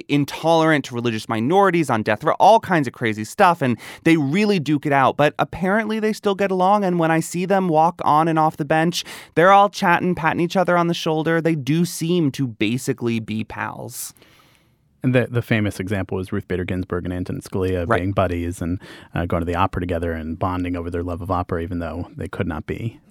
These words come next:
Speaker 2: more, uh, different ideologically and different in the way that they, uh, voted on cases. But it, it just seems like that may,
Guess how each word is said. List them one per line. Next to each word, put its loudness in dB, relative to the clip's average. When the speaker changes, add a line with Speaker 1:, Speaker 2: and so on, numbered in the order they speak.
Speaker 2:
more, -2
uh, -2
different 2
ideologically 0
and -4
different -6
in -4
the -4
way -4
that -10
they, -6
uh, -8
voted 0
on -6
cases. -2
But 2
it, -2
it -8
just -2
seems 2
like 0
that 0
may, -2